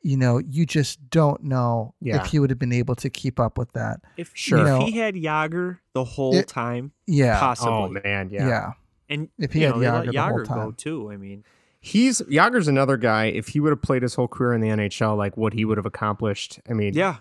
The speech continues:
Speaker 2: I mean,
Speaker 1: He would
Speaker 2: 'cause
Speaker 1: have gotten
Speaker 2: he, he, he
Speaker 1: close.
Speaker 2: left for, he had some good years overseas, and it's like, heck, even before he left to go back overseas the second time, like, when he was with Florida and Dallas and Boston, like,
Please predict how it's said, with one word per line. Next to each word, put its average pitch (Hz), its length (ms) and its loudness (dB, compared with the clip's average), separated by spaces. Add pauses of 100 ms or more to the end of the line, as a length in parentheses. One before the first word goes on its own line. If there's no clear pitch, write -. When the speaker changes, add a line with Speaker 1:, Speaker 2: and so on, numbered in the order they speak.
(140)
Speaker 2:
I 123 80 -4
mean, 107 160 -2
Speaker 1:
He 160 180 0
would 147 80 6
Speaker 2:
'cause 139 80 4
Speaker 1:
have 131 80 2
gotten 135 220 2
Speaker 2:
he, - 60 0
he, - 40 2
he 127 60 4 (200)
Speaker 1:
close. 170 40 0
Speaker 2:
left 175 400 4
for, 120 440 2
he 180 100 0
had 285 140 -2
some 143 140 -2
good 151 240 2
years 170 320 4
overseas, 131 640 -2
and 117 80 2
it's 113 160 -2
like, 113 380 -2 (460)
heck, 277 220 -2
even 226 300 2
before 247 320 2
he 226 140 0
left 226 240 2
to - 80 -18
go 214 100 2
back 196 240 2
overseas 196 380 -2
the 202 100 -2
second 254 340 -4
time, 135 260 0
like, 127 160 0
when 139 100 0
he 160 80 2
was 165 160 -2
with 135 120 -4
Florida 135 420 2
and 131 180 2
Dallas 131 460 -2
and 113 120 -2
Boston, 127 500 0
like, 135 360 -2